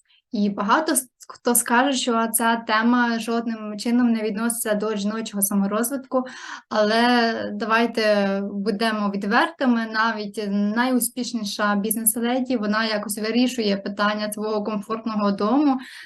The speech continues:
неважливо, чи прибирає вона сама, чи нанімає прибиральницю. Але тут ми все-таки схиляємося до думки, що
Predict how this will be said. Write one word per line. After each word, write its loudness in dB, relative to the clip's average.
неважливо, 0
чи -6
прибирає 0
вона -2
сама, 0
чи -4
нанімає -4
прибиральницю. -2
Але 4
тут 0
ми 4
все-таки -4
схиляємося 0
до 0
думки, 0
що -2